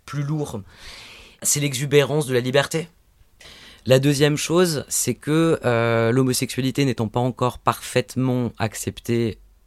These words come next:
ni par les autres, ni par soi-même, dans beaucoup de cas, on a, on a énormément de refoulés. Alors ça, c'est un autre truc que j'ai découvert. Euh, c'est totalement possible,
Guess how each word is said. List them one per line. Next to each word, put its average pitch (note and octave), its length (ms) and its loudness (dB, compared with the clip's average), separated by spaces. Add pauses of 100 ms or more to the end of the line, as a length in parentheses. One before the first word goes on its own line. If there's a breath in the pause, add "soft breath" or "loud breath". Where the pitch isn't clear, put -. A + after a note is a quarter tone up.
(140)
ni B2 300 2
par C3 180 2
les B2+ 180 0
autres, B2+ 240 -2
ni A2+ 80 0
par G2+ 140 -4
soi-même, G#2+ 480 -2 (680 loud breath)
dans A2+ 160 4
beaucoup A2+ 240 -2
de - 60 -12
cas, C3+ 380 0
on A#2 160 2
a, G#2+ 200 0
on A#2 120 2
a B2 220 2
énormément B2+ 540 4
de G#2 60 0
refoulés. F2+ 360 -6 (540 loud breath)
Alors G2+ 140 2
ça, D3 100 2
c'est B2+ 120 4
un A#2 120 4
autre C3 120 0
truc - 200 -2
que A#2 100 -2
j'ai A2 120 0
découvert. G#2 540 -4 (600 loud breath)
Euh, A#2 240 0
c'est B2+ 200 -2
totalement C#3 520 0
possible, C3+ 680 -4